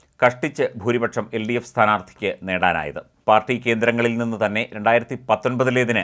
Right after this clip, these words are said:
സമാനമായി വോട്ടുകൾ യു ഡി എഫ് പാളയത്തിലേക്ക് ഒലിച്ചുപോയത് നേതൃത്വത്തെ ഞെട്ടിച്ചിരുന്നു. "എങ്ങനെ കല്യാശ്ശേരി മണ്ഡലത്തിൽ വോട്ട് കുറഞ്ഞു സഖാവേ, പഠിക്കണം" എന്ന തലക്കെട്ടിലാണ് പോസ്റ്റുകൾ പ്രചരിക്കുന്നത്. പാർട്ടി നിയന്ത്രണത്തിലുള്ള വിവിധ സഹകരണ ബാങ്കുകളിൽ നിന്നും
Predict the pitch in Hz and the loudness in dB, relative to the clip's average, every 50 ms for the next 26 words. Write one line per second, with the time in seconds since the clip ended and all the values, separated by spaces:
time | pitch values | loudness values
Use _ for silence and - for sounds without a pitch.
0 | - - - - 110 110 117 120 123 123 120 113 110 101 107 113 110 - 120 117 | -4 -6 -6 -4 -2 0 0 0 2 0 0 -2 -2 -2 -4 -4 -4 -2 -2 -2
1 | 113 107 104 113 120 131 139 131 131 - 113 110 110 113 110 - 117 107 101 - | -2 -2 -2 -4 -2 -2 -4 -6 -4 0 2 2 2 2 0 -2 -2 -2 -2 -2
2 | - 85 - - _ _ _ _ - 104 117 127 127 123 165 135 127 120 113 98 | -4 -6 -6 -6 _ _ _ _ -6 -4 -4 -4 -4 -4 -6 0 2 2 2 2
3 | 98 - - 90 98 107 101 - - - 117 - 101 - 87 87 90 98 - 95 | 0 -6 -6 -6 -6 -4 -4 -4 -6 -6 -8 -8 -8 -8 -6 -8 -8 -8 -8 -10
4 | - 90 73 71 69 73 - _ _ _ _ _ _ _ _ _ _ _ - 131 | -10 -10 -12 -12 -16 -18 -20 _ _ _ _ _ _ _ _ _ _ _ 0 2
5 | 135 147 160 170 170 151 147 139 135 147 143 139 151 139 139 131 131 127 131 123 | 2 2 4 0 2 2 2 4 6 4 4 4 2 -2 0 0 2 2 2 0
6 | 123 120 120 113 107 110 113 117 110 - 117 120 113 110 110 107 - - 110 - | 0 -2 -4 -6 -4 -2 -2 -2 -2 -2 0 0 0 0 0 -4 -6 -6 -8 -4
7 | - 107 101 101 98 87 76 - _ _ _ _ _ - 113 107 - 127 123 - | 2 2 2 4 4 0 -4 -6 _ _ _ _ _ -2 -2 0 0 -2 -2 -2
8 | 135 123 113 127 117 110 110 104 110 107 110 - 120 95 117 107 98 92 92 95 | -2 -2 -2 -6 -8 -8 -4 -2 0 0 0 -2 -4 -6 -2 -2 0 0 0 -4
9 | 95 - _ _ - 110 113 110 - - 110 104 92 - 92 87 87 92 78 76 | -6 -10 _ _ -6 -6 -6 -6 -4 -4 -4 -4 -4 -4 -6 -6 -4 -6 -8 -8
10 | - 73 78 73 65 65 - _ _ _ _ _ _ _ _ - 101 110 113 - | -14 -10 -12 -10 -10 -12 -18 _ _ _ _ _ _ _ _ 4 4 4 4 4
11 | - 120 113 98 110 110 110 107 107 113 117 110 113 107 104 107 107 - 98 101 | 0 -10 -8 -4 -4 -4 -2 -2 0 -2 -2 -4 -4 -6 -2 -2 -2 -2 -2 -8
12 | 101 92 113 104 - 120 110 107 - 117 101 98 104 110 110 113 110 104 104 104 | -6 -6 -8 -6 0 0 0 0 0 -2 -4 -2 -4 -6 -4 -4 0 4 4 2
13 | 107 104 107 110 113 110 107 110 101 98 113 | 4 2 -2 -2 -2 -2 -4 -4 -4 -4 -6